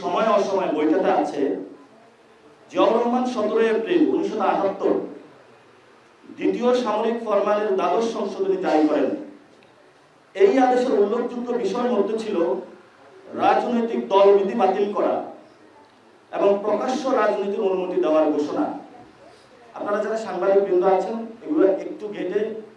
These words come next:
আপনারা পাবেন ইতিহাসের মধ্যে। সংশোধনীতে আরো বলা হয়, সংবিধানের চতুর্থ সংশোধনী বাতিল করা হবে, প্রত্যক্ষ ভোটে নির্বাচিত জাতীয় পরিষদ প্রথমে গণপরিষদ,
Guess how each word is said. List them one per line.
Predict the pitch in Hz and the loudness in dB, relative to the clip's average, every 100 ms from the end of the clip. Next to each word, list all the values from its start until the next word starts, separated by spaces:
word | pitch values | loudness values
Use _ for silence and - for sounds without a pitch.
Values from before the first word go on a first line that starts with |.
| - | -12
আপনারা | 147 156 160 | -8 -6 -4
পাবেন | 160 147 - - | -2 0 0 -4
ইতিহাসের | - 147 - 131 | -6 -8 -8 -6
মধ্যে। | - - - - - _ _ _ _ _ _ _ _ _ _ - | -6 -8 -12 -16 -20 _ _ _ _ _ _ _ _ _ _ -8
সংশোধনীতে | 202 214 226 254 - 262 | -4 -2 -2 -2 0 2
আরো | 220 - 262 | 4 4 4
বলা | - | 2
হয়, | 226 202 180 - - - - - - _ - | 2 2 0 0 -4 -12 -20 -20 -20 _ -12
সংবিধানের | 196 196 196 208 247 247 247 | -4 -2 0 -2 0 0 0
চতুর্থ | 220 - 269 - | 0 -2 -2 0
সংশোধনী | 254 240 208 202 226 226 220 | 0 0 -2 -4 -6 -4 -4
বাতিল | 202 180 220 240 | 0 -2 -2 -4
করা | 220 202 | 0 0
হবে, | 196 180 - - - - - - _ - | 0 -2 -2 -2 -6 -14 -20 -20 _ 0
প্রত্যক্ষ | 208 208 - | 0 0 -4
ভোটে | 269 269 269 254 208 180 190 - - - - _ - | -4 -2 -2 0 0 2 0 -4 -14 -20 -20 _ -10
নির্বাচিত | - - 208 220 226 247 | -4 2 2 2 0 -2
জাতীয় | - 196 196 202 240 214 | 0 4 4 2 0 0
পরিষদ | 202 220 190 175 - - - - - | 0 0 0 -2 -4 -12 -20 -20 -6
প্রথমে | 214 226 277 277 | -2 0 2 4
গণপরিষদ, | 254 240 226 - 254 247 | 4 2 0 0 -2 0